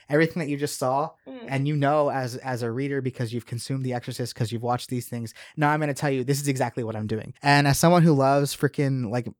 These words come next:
Speaker 1: meta things, like shows about shows or books about books about shows. Um, it was just a little too much. And then the,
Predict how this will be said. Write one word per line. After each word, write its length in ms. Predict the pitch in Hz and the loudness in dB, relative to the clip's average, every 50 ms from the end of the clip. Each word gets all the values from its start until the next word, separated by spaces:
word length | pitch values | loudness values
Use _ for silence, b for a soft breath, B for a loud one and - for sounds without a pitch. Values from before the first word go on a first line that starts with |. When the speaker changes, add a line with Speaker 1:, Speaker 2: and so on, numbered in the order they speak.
| _ _ _ _ - | _ _ _ _ 2
Speaker 1:
meta 380 | 139 135 135 131 127 135 135 | 4 6 6 6 6 6 4
things, 500 | 131 - 143 131 135 143 147 147 139 - | 2 2 2 2 2 2 0 -2 -4 -4
like 220 | - 127 120 113 - 127 | -2 -4 -4 -4 -6 -10
shows 320 | - - 143 135 139 135 | -2 2 2 2 2 2
about 240 | 147 143 139 123 - | 0 0 0 0 0
shows 480 | - - 135 135 135 131 131 135 127 120 | 0 2 2 4 4 2 2 2 0 -2
or 60 | 120 | -2
books 280 | 110 - 135 - - - | -2 -2 -6 -6 -4 -2
about 240 | 143 143 131 95 | 0 0 0 0
books 280 | 131 131 127 127 - - | 2 0 0 0 -2 -6
about 240 | 135 127 123 120 120 | -6 -6 -6 -6 -8
shows. 500 | - - 135 127 123 123 120 120 120 - B B B B B B B | -4 -2 0 2 2 2 2 0 -2 -6 B B B B B B B
Um, 420 | 120 123 123 120 113 110 104 - _ _ _ _ | -2 0 0 0 -2 -4 -8 -10 _ _ _ _
it 100 | - 143 | -4 0
was 120 | 143 135 123 | 0 0 0
just 180 | 127 - - | -4 -8 -6
a 60 | 135 131 | -6 -4
little 340 | 127 127 135 147 151 147 131 | -4 0 0 2 2 2 0
too 280 | - - - 143 139 135 131 | -2 -2 0 2 2 2 2
much. 640 | 123 117 117 117 107 95 - _ - - - - - _ B B B B B B | 0 -2 -2 -4 -6 -8 -12 _ -14 -14 -14 -14 -16 _ B B B B B B
And 160 | 151 147 151 | 2 4 6
then 300 | 156 165 175 170 170 160 | 6 6 6 4 0 2
the, 160 | 147 151 139 | 2 2 2